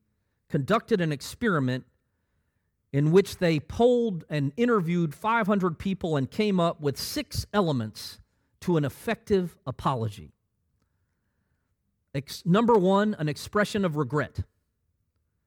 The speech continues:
Number two, an explanation of what went wrong. Number three, an acknowledgement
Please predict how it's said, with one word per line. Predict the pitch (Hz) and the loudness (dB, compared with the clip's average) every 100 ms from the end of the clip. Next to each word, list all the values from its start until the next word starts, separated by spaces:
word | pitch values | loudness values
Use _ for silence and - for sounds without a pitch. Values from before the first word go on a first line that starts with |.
| _ _ _ | _ _ _
Number | 151 180 180 - | 0 2 2 0
two, | - 240 254 254 - _ _ _ | 0 0 2 0 -6 _ _ _
an | 156 | 0
explanation | 190 - - 202 180 185 - 190 185 | 0 0 -2 2 2 0 0 -2 -2
of | 151 131 | -4 -2
what | 143 190 | 0 0
went | 156 165 127 | 0 -4 0
wrong. | 151 135 104 98 - _ _ _ _ _ _ _ _ | 0 0 -2 -8 -18 _ _ _ _ _ _ _ _
Number | 156 170 170 | 0 2 2
three, | 160 185 214 233 262 233 _ _ _ _ - | 0 0 2 2 -2 -6 _ _ _ _ -2
an | 165 | 0
acknowledgement | 156 147 185 220 208 208 208 | 2 2 2 2 0 0 -2